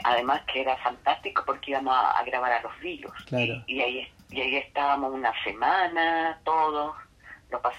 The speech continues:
Speaker 1: éramos amigos de los buzos, de la gente de la caleta, todo el mundo nos atendía súper bien.
Speaker 2: Se empiezan a ver los
Speaker 1: Participaron.
Speaker 2: exteriores también en esta
Speaker 1: Sí,
Speaker 2: teleserie. Sí.
Speaker 1: mucho ex-,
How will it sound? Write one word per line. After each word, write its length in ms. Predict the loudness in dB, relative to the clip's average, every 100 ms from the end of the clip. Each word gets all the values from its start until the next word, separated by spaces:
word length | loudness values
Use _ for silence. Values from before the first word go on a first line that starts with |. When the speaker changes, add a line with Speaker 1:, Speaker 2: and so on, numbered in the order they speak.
| -4
Speaker 1:
éramos 360 | -2 0 2 0
amigos 300 | 0 -2 -2
de 120 | -2
los 100 | -4 -6
buzos, 640 | -4 -4 -4 -6 -2 0 0
de 60 |
la 80 | -2
gente 280 | -4 -6 -4
de 40 |
la 120 | -2
caleta, 920 | 0 -2 -2 -4 -6 -10 -6 -4 -4 -8 -12
todo 160 | 0 0
el 80 | 2
mundo 260 | 0 2 2
nos 140 | 4
atendía 540 | 2 0 -6 -2 -2 0
súper 260 | -4 -4 -4
bien. 600 | -4 -2 0 0 -2 -10 -16
Speaker 2:
Se 160 | -4 0
empiezan 340 | 4 6 8
a 60 | 8
ver 120 | 8
los 100 | 8
Speaker 1:
Participaron. 340 | 6 4 4 6
Speaker 2:
exteriores 500 | 4 2 -2 -12 -20 -12
también 340 | -6 -2 -2 0
en 60 | 0
esta 160 | 2
Speaker 1:
Sí, 60 | 2
Speaker 2:
teleserie. 640 | 2 2 0 0 -2 -6 -16 -8
Sí. 340 | 2 2 2
Speaker 1:
mucho 460 | -2 -2 -2 0 0
ex-, 260 | 0 -12